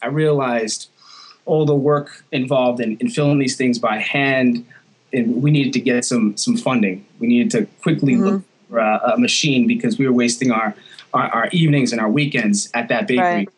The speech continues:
Speaker 1: just filling these things by hand. So it was a great problem, but we needed some help quick. So that's when the email to Shark Tank happened.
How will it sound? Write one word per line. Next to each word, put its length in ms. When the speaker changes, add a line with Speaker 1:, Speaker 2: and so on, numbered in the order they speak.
Speaker 1:
just 200
filling 200
these 160
things 200
by 120
hand. 260
So 280
it 80
was 100
a 60
great 340
problem, 500
but 280
we 140
needed 240
some 160
help 300
quick. 520
So 220
that's 260
when 540
the 300
email 600
to 100
Shark 320
Tank 200
happened. 180